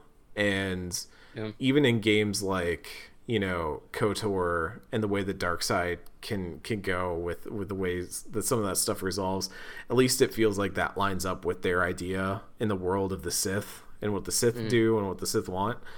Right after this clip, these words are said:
Speaker 1: Whereas here, I, I just kinda feel like they just created the,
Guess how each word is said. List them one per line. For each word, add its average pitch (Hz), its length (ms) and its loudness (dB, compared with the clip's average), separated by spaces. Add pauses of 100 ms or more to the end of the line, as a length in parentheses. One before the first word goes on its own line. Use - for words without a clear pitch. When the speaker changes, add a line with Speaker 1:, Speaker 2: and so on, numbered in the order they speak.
(280)
Speaker 1:
Whereas 110 260 6
here, 123 640 6 (1000)
I, 113 220 4
I 117 100 0
just 104 340 0
kinda 107 200 -2
feel 95 240 -2
like 90 180 -4
they 90 100 -4
just 78 200 -6
created 82 400 -6
the, 80 220 -6